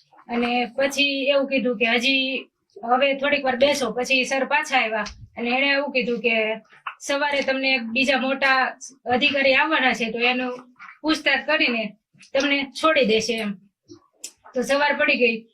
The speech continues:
અને ત્યાં સુધી અમે એની ઓફિસે જ બેઠા હતા.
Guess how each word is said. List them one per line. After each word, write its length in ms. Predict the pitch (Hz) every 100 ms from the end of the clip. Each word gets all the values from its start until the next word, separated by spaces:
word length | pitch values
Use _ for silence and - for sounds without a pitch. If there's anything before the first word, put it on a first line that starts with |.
| _ 233
અને 520 | 233 240 240 240 233 240 214 202
ત્યાં 200 | 285 294
સુધી 260 | 294 285 285
અમે 480 | 277 277 262 262 - 285
એની 260 | 302 294
ઓફિસે 420 | 285 302 302 285
જ 20 | 202
બેઠા 320 | 233 233 202
હતા. 280 | 202 196